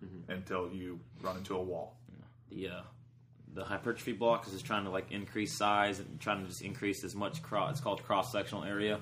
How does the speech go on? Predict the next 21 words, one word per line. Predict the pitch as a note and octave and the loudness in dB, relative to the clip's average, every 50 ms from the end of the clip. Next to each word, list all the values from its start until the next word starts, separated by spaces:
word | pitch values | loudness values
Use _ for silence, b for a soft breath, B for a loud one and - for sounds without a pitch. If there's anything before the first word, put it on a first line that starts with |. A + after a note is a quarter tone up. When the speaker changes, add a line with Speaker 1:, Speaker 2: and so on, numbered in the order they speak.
| - - - | -4 -8 -6
Speaker 3:
of | - G#2 G2 | -4 -2 -2
the | F#2+ | -2
muscle. | F#2 G2 G#2 - - G#2+ G2 - - B B B B B B B B B B B B B | 0 0 0 0 0 -2 -4 -4 -8 B B B B B B B B B B B B B
In | - G2+ G2 F#2+ | -6 -6 -6 -2
theory, | - G#2+ G#2+ G#2+ G#2+ G#2+ G2+ | 0 2 4 6 6 6 4
the | G2 | 4
bigger | F#2 F#2 G2 G2 F#2+ G2 | 2 2 2 2 2 4
that | G2 G2 F#2+ - - | 4 2 2 2 0
cross-sectional | - G2 G2 F#2+ - - G2 G2 F#2+ - G#2+ G2+ F#2+ | 0 2 2 2 2 2 0 0 0 -2 -4 -4 -2
area | F#2+ G2 G2+ G2+ G2+ G2 F#2+ G2 | -2 -2 0 0 0 0 0 0
is, | G#2 G2+ G2 F2+ | 0 0 -2 -2
the | G2 | -4
more | F#2+ G2 G2 G2 F#2+ | -4 -4 -2 -2 -2
muscle | G2 G2 G2 - - | -2 -4 -4 -4 0
fibers | - G2 G2 F#2+ G2 F#2 | 2 2 2 2 0 -2
you | G2 F#2 | -4 -6
can | E2 - F#2+ | -6 -8 -8
recruit. | F#2 E2+ - A2+ A2 A2 A2 - - - | -8 -6 -2 0 2 2 2 0 -2 -4
So | - F#2+ | -4 -4
as | F#2 F2+ F#2 | -2 -2 -2
you | F#2+ F#2 F2 F2 | -4 -4 -4 -6